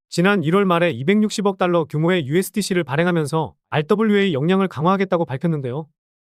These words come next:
이 내용이 나왔을 때에는 별다른 움직임이 없었는데 자산 토큰화 테마가 상승하다 보니 덩달아서 강한 흐름을 보여주기도 했었습니다. 알더블유에이 테마가 다시 힘을 받기 시작한다면 삼천 원 이상까지 올라갈 수 있을 것으로 보이니 관심 있게 보시면 좋을 것 같습니다.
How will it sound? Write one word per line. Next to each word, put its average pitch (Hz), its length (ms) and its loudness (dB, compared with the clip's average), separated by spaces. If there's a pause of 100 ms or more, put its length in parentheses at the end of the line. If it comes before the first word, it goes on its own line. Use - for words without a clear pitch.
(160)
이 160 120 0
내용이 175 300 2
나왔을 170 360 0
때에는 165 360 0
별다른 180 420 0
움직임이 190 400 0
없었는데 160 680 -2 (260)
자산 175 260 0
토큰화 220 320 0
테마가 233 400 0
상승하다 240 520 0
보니 180 200 -2
덩달아서 175 520 -2
강한 175 280 -2
흐름을 208 300 0
보여주기도 151 440 -4
했었습니다. 110 540 -12 (400)
알더블유에이 185 640 2
테마가 214 400 0
다시 165 320 -4
힘을 233 240 0
받기 147 280 -4
시작한다면 165 760 -2 (280)
삼천 220 340 0
원 220 120 2
이상까지 196 440 0
올라갈 185 340 2
수 190 100 -4
있을 160 200 -2
것으로 165 280 0
보이니 139 360 -2 (140)
관심 156 340 0
있게 160 160 -2
보시면 143 360 -4
좋을 147 200 -2
것 - 120 -2
같습니다. 101 500 -8